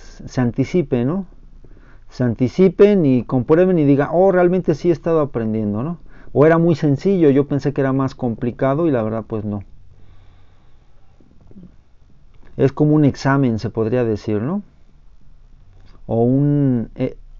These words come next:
evidencia que realmente ya s-, aprendiste, ¿no? Así de sencillo. Ok. Abrimos la medición, a, más bien le ponemos zoom.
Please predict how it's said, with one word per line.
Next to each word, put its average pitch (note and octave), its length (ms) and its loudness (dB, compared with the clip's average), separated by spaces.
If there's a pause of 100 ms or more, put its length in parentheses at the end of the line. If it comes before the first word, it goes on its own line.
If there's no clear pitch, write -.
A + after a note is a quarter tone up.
(180)
evidencia C#3+ 760 0
que B2+ 100 -2
realmente C3 500 0
ya A#2+ 260 -2
s-, A2+ 180 -12
aprendiste, A2 640 -6
¿no? G#3+ 140 -8 (460)
Así - 220 -6
de D3 120 0
sencillo. C#3+ 400 -4 (560)
Ok. D#3+ 220 -2 (2000)
Abrimos D#3+ 420 6
la D#3 100 4
medición, D#3+ 640 2
a, B2 180 2
más B2 240 0
bien C#3+ 120 2
le C#3 60 2
ponemos C#3 460 -2
zoom. G3+ 260 0